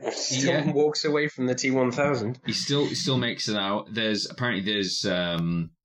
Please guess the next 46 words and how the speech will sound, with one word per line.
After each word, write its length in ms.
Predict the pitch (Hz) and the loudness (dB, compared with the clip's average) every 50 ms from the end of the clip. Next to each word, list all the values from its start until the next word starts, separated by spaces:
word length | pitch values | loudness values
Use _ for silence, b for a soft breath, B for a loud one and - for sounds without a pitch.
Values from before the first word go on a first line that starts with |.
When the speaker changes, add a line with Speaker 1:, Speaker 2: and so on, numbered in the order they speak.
| _ - | _ -2
Speaker 2:
obviously 300 | 107 101 90 - 95 85 | 0 0 0 0 -2 -2
with 160 | - - - | -2 -2 -4
time 300 | - - 90 85 82 78 | -4 -2 -2 -2 -2 -2
travel, 320 | - 85 80 78 82 82 | -2 -2 -2 -2 -2 -2
there's 180 | 80 76 - 80 | -2 -2 -2 -2
a 40 | 82 | -2
lot 180 | 82 80 78 - | 0 -2 -2 -4
of 140 | - - - | -6 -12 -8
plot 220 | - 90 85 - | -4 -4 -2 -2
holes, 400 | 85 85 76 80 80 78 - - - | -2 -2 -2 -2 -2 -4 -6 -6 -6
but 160 | 78 73 - - - | -6 -6 -6 -6 -4
the 100 | 85 90 87 | -2 2 2
main 480 | 90 92 92 92 90 87 85 82 78 - | 2 2 0 0 -2 -2 -4 -4 -6 -4
plot 220 | - 110 - - | -4 -2 -2 -2
hole 180 | 85 80 80 82 | -2 -2 -2 -2
that 80 | - - | -2 -2
I've 380 | 98 98 98 95 90 82 - - - - | -2 0 0 0 0 -2 -2 -6 -16 -12
never 640 | 73 80 85 85 78 80 80 78 76 78 76 76 71 - _ _ _ _ - | -6 -4 -4 -2 -2 -2 -2 -2 -2 -2 -2 -4 -6 -10 _ _ _ _ -6
realised, 600 | 90 92 87 82 80 82 78 78 76 73 - - | -2 -2 0 0 0 0 0 0 -2 -4 -6 -4
but 120 | - 80 62 | -4 -2 -2
I've 280 | 73 80 80 76 - - _ _ - - | 0 -2 -4 -4 -6 -10 _ _ -16 -8
read 180 | - 85 82 80 | -4 -2 -2 -2
about 300 | 71 73 73 73 73 78 | -2 -2 -2 -2 -2 -2
it, 160 | 80 - - _ - | -4 -6 -8 _ -8
you 140 | - 85 78 | -6 -6 -6
know, 60 | 73 | -6
from 160 | - - 80 | -6 -6 -6
doing 240 | 78 82 82 76 78 | -4 -2 -2 -2 -2
my 40 | 78 | -2
research. 640 | 82 85 82 - - 80 73 73 - - - - B B B B B B B B B B B | -2 -2 -2 -2 -2 -2 -4 -4 -4 -6 -6 -8 B B B B B B B B B B B
Apparently 320 | - 117 104 98 95 92 80 | 2 2 2 0 0 -2 -2
the 80 | 82 90 | -2 -4
scene 400 | - - - 95 90 87 87 85 | -2 -2 -2 0 0 0 0 0
where 520 | 87 85 85 82 82 80 78 76 - - _ - | -2 -2 0 -2 -2 -2 -4 -6 -8 -10 _ -8
T 180 | - - 113 95 | -4 -2 0 0
one 160 | 90 90 87 | 0 0 0
thousand's 540 | - 98 90 87 82 - 85 82 80 - - | 0 0 0 0 -2 -2 -4 -4 -6 -6 -8
torturing 960 | - - - 104 92 85 - - - - 92 85 82 80 78 76 76 76 - - | -6 -4 0 0 0 0 -2 -4 -4 -2 0 0 0 0 -2 -2 -6 -8 -6 -4
Sarah 360 | - - 85 78 76 73 - | -2 0 0 0 0 -2 -2
Connor 500 | - 90 87 85 80 78 76 76 80 - - | -2 -2 -2 0 0 -2 -2 -4 -8 -8 -6
and 100 | 80 85 | -4 -2
he's 160 | 82 78 - | -2 0 0
saying, 460 | - 87 82 80 80 78 78 76 73 - _ _ - | 0 0 0 0 0 -2 -2 -4 -6 -10 _ _ -8
"Call 260 | - - 95 87 80 78 | -2 2 2 2 2 2
for 120 | 82 85 | 0 0
John, 460 | 69 92 87 82 78 76 76 78 - | 0 0 0 0 0 -2 -4 -4 -8